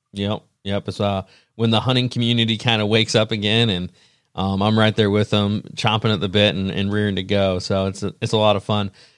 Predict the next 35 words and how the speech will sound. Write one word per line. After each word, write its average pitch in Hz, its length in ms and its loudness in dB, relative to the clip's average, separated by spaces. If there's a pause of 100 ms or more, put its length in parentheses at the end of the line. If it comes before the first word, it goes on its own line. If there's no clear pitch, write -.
come 139 180 4
September. 135 580 0 (300)
Um, 113 280 2
but 123 140 4
go 160 120 6
ahead, 170 280 4
let 156 120 -2
people 160 240 -4
know, 139 560 0
you 127 100 -4
know, 110 180 0
a - 20 2
little 151 220 2
bit 147 140 2
more. 123 320 4
I, 110 180 0
I 110 140 0
know 113 140 4
I 110 100 4
kinda 110 220 -4
introduced 107 500 -4
you, 110 200 0
but, 104 340 -2 (300)
um, 104 240 -2
a 107 60 -4
little 117 200 4
bit 110 220 0
beyond 107 340 4
that, 104 260 -2
let 113 220 -4
people 110 180 -4
know 107 140 0
who 113 80 0
you 110 220 2
are, 107 340 4